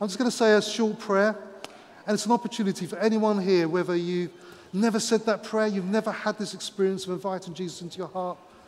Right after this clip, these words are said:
or maybe you have said that in the past. But if you're honest, you, you, you don't really know what it feels like to be forgiven. Or you don't know what it looks like to experience the love of God in your heart. Or you don't know what it looks like to have the power of the Holy Spirit to live for Jesus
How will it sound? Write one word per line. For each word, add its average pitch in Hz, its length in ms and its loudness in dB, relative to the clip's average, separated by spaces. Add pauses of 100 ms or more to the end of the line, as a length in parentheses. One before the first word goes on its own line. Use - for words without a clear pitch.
(140)
or 190 80 -4
maybe 247 300 2
you 233 80 2
have 220 260 2
said - 200 -4
that 185 100 -4
in 185 80 -6
the 175 40 -6
past. 147 540 -10 (540)
But 202 100 0
if 202 140 0
you're 214 140 4
honest, 190 300 0
you, 185 100 -2
you, 180 240 -4 (160)
you 170 80 -8
don't 214 240 2
really 202 160 2
know 196 220 4
what 185 100 4
it 196 80 -2
feels 190 280 2
like 170 120 -4
to - 60 -16
be 170 140 -4
forgiven. 139 480 -6 (540)
Or 170 60 -8
you 165 60 -6
don't 214 160 -4
know 220 80 2
what 208 140 2
it 202 80 0
looks 196 240 -2
like 160 180 0
to 180 140 -2
experience 208 600 -4
the 185 120 -2
love 180 180 0
of - 140 -6
God 170 160 -2
in 165 80 -4
your 165 120 -4
heart. 131 300 -10 (680)
Or 165 40 -12
you 165 60 -8
don't 214 140 2
know 214 40 2
what 214 120 0
it 208 80 -2
looks 202 280 -2
like 156 260 -2
to 170 280 2 (220)
have - 200 -6
the 202 80 -4
power 214 420 -2
of 208 100 -6
the 190 80 -2
Holy 180 220 -2
Spirit 135 460 -6
to - 80 -10
live 175 300 -2
for 175 100 -10
Jesus 135 540 -8